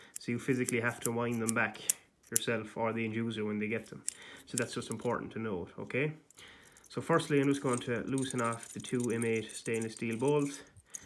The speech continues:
and that will physically give enough room for your two latches to move. Okay.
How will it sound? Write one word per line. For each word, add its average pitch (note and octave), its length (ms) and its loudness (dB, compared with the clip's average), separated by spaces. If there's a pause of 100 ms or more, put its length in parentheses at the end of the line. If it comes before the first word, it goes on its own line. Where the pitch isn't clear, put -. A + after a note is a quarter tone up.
(400)
and A#2+ 120 -2
that B2 120 0
will A#2+ 80 -6
physically A#2+ 420 -4
give A#2+ 200 -2
enough A#2+ 260 -2
room A#2+ 260 -2
for A2 380 -4
your A2 240 -4
two A2+ 500 -2 (200)
latches A2+ 500 -4 (760)
to A2+ 100 -8
move. F#3 420 4 (1080)
Okay. E3 380 -2